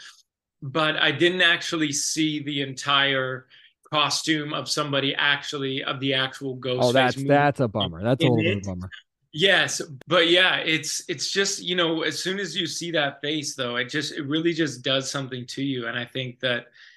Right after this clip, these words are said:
Speaker 1: that was a really exciting part about having this movie in New York is, like, you know, it's around Halloween time and everybody's kind of maybe wearing a Ghostface
Speaker 2: Mm-hmm.
Speaker 1: mask.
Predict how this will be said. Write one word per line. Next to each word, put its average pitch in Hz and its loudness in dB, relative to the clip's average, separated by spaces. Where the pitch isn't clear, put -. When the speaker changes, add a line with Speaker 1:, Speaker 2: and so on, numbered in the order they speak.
Speaker 1:
that 143 0
was 143 0
a 135 -2
really 135 -2
exciting 131 -4
part 131 -2
about 123 -4
having 123 -2
this 123 -8
movie 127 -6
in 120 -8
New 123 -4
York 120 -6
is, 113 -10
like, 113 -10
you 147 -2
know, 143 2
it's 131 0
around 127 -2
Halloween 127 -2
time 139 -2
and 127 -8
everybody's 139 0
kind 143 0
of 139 -2
maybe 139 0
wearing 143 0
a 139 -4
Ghostface 139 0
Speaker 2:
Mm-hmm. 143 -6
Speaker 1:
mask. 135 0